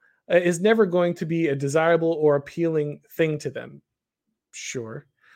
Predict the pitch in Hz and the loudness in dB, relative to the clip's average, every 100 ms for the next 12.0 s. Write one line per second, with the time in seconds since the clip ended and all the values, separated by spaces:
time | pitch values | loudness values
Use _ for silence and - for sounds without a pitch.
0 | _ _ - 156 147 147 - 185 180 233 | _ _ -4 0 0 -4 -4 -2 0 2
1 | 214 202 - 196 - 156 135 135 - 202 | 2 0 -16 -10 0 2 2 -2 -2 0
2 | 190 180 - 160 - 127 123 - _ _ | 0 -2 0 0 -2 -10 -12 -16 _ _
3 | - 175 175 - 202 196 180 175 160 160 | 0 2 2 2 6 6 6 -2 -10 -8
4 | 151 143 147 165 165 151 170 165 160 151 | -4 -4 -2 0 0 0 -2 -2 -2 0
5 | 143 147 151 156 165 156 175 180 160 180 | 0 -4 -6 -4 -4 -6 -6 -6 -6 -2
6 | 233 226 170 180 165 160 - - - 180 | -2 -2 -2 2 4 2 -2 -20 -14 -8
7 | - 220 190 196 175 165 160 147 151 151 | 0 2 2 0 2 2 0 0 0 -2
8 | 143 - 165 151 151 - 139 139 139 _ | -2 2 4 4 2 -6 -2 -2 -4 _
9 | - 147 156 156 - 226 156 208 _ _ | -12 -4 -2 -2 -4 -2 -2 -6 _ _
10 | 156 147 143 139 139 117 - - _ - | 0 4 4 2 -2 -4 -12 -18 _ 2
11 | 190 175 160 165 - 170 160 147 139 | 6 8 6 2 4 6 6 4 0